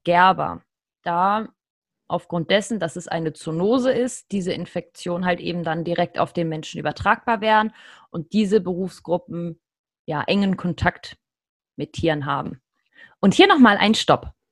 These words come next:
Es ist unheimlich wichtig, innerhalb der Anamnese auch die Berufsgruppe mit abzufragen, denn diese kann wertvolle Schlüsse auf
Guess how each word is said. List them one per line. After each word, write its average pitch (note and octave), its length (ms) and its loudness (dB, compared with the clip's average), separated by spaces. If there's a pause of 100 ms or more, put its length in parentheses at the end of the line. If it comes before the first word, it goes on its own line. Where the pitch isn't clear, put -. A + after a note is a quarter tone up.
(340)
Es - 160 0
ist - 220 -6
unheimlich B3 560 6
wichtig, A#3 360 2
innerhalb A3 380 4
der G3+ 100 4
Anamnese F#3+ 800 2
auch F#3+ 180 -2
die G3+ 120 0
Berufsgruppe F3+ 640 2
mit E3 120 2
abzufragen, E3 800 -2
denn F3 220 0
diese D4 420 6
kann G3+ 400 2
wertvolle A3 600 4
Schlüsse C4 580 2
auf - 300 0